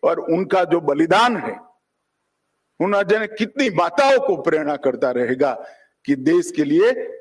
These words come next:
मां का कर्तव्य क्या हो सकता है। और मेरा आज भी आग्रह है, जो इतिहास के क्षेत्र में पढ़ने वाले, संशोधन करने वाले, संकलित करने वाले और लिखने वाले,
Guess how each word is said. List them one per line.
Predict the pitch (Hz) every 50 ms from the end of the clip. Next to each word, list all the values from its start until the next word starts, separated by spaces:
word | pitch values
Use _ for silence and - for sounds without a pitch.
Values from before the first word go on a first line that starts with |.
| - -
मां | 123 131 131 151 165 175
का | 170 170 165
कर्तव्य | 160 - 151 143 139 - 147 135 123 135 120
क्या | - - 120
हो | 110 - - 107 101
सकता | - - 104 _ _ - -
है। | - - - - _ _ _ _ _ _ _ _ _ _ _ _ _ _ _ _ _ _ _ _ - - _ _ - - - - - - - - - - - - - - - - - - - - - - - - - - - - - - - - -
और | 143 156
मेरा | 160 175 202 208 196
आज | 190 220 240 233 -
भी | 196 226 220
आग्रह | 196 185 190 180 208 214 202 190
है, | 196 196
जो | 170 185 185
इतिहास | 165 131 - 165 170 175 196 190 190
के | - - 190 202 196 180 - - - -
क्षेत्र | _ _ _ - - - 175 170 170 196 196
में | 202 202 190 147 120 - - - _ _ _ _ _ _ _ _ _ _ _ _ _ _ _ _ _ _ _ _ _ _ _ _ _ _ _ _ _ _ _ _ _ _ _ _ -
पढ़ने | 180 180 180 180 202 208 208
वाले, | 196 202 196 208 214 214 214
संशोधन | 214 190 170 165 - 175 180 170 190 202 208
करने | 202 202 196 196 202 202 202
वाले, | 202 202 196 202 208 214
संकलित | 202 208 180 165 160 160 190 190 196 220 - - -
करने | 214 202 196 202
वाले | 202 208 208 214 220
और | 220 233 233
लिखने | 226 226 262 254 302 285 277
वाले, | 269 226 185 160 131 -